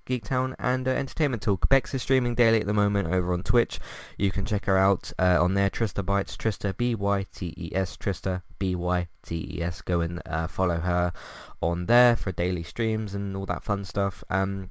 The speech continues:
and of course, lastly, Let's Play Sundays. You can look out for those episodes as well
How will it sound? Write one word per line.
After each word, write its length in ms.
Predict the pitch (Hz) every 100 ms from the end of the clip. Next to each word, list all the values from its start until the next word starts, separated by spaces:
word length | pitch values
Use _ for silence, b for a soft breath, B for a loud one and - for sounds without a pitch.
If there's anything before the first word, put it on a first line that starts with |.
| - -
and 160 | 113
of 120 | 110
course, 300 | - 131 127
lastly, 520 | 151 165 160 156 151 - b b b b b
Let's 200 | 123 -
Play 140 | 117
Sundays. 440 | 104 98 95 92
You 60 | 95
can 140 | -
look 160 | 92 92
out 140 | 90
for 80 | -
those 180 | 92 87
episodes 380 | 87 - 90 87
as 100 | 85
well 300 | 87 87